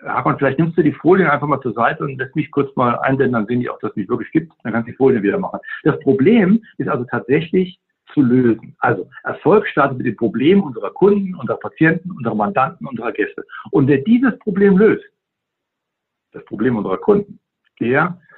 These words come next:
hat es verstanden. Erfolg startet also immer mit einer Marktchance, mit einem Problem unseres Kunden, das der Kunde von uns gelöst haben möchte. Und die Chance ergibt sich dann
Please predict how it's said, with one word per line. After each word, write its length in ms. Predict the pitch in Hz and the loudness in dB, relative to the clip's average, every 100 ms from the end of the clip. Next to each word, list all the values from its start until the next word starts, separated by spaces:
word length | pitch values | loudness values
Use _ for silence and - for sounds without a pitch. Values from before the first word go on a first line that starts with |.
| - | -16
hat 180 | - - - | -12 -12 -12
es 140 | _ | _
verstanden. 580 | - - - 98 - - - | -12 -10 -8 -8 -10 -18 -8
Erfolg 480 | - - 156 214 - - - | -2 4 4 4 -2 -18 -14
startet 480 | - - 135 - 175 | -6 0 0 0 -2
also 360 | - 127 131 - | 0 2 0 0
immer 420 | 160 160 175 196 196 _ | 2 4 4 2 -2 _
mit 180 | - - | -8 -4
einer 160 | 131 | -2
Marktchance, 1160 | 123 120 127 147 - - _ - - 208 - - _ _ _ _ _ _ _ _ _ _ _ _ _ | 0 2 4 2 0 -10 _ -6 0 0 0 -6 _ _ _ _ _ _ _ _ _ _ _ _ _
mit 100 | - | -10
einem 160 | 110 98 | -8 -6
Problem 560 | 101 - 117 165 196 - _ _ _ _ _ | -8 0 4 4 2 -2 _ _ _ _ _
unseres 300 | - 101 92 - | -8 -6 -8 -12
Kunden, 580 | - 143 - - 156 - | -2 -2 0 -4 -4 -6
das 160 | - - | -16 -16
der 160 | - | -14
Kunde 480 | - - 139 135 147 - _ | -8 -2 0 0 -2 -8 _
von 160 | 110 | -12
uns 260 | - 104 113 - | -8 -8 -8 -8
gelöst 400 | 104 101 101 - | -4 -4 -8 -14
haben 200 | - - | -20 -20
möchte. 280 | - - - _ _ _ _ - - - | -20 -20 -20 _ _ _ _ -20 -18 -8
Und 100 | 117 | -2
die 80 | 110 | -2
Chance 440 | - - 190 208 | 0 2 2 2
ergibt 260 | 156 139 - | -2 -2 -2
sich 100 | 147 | -2
dann 280 | 151 139 135 | 0 0 -2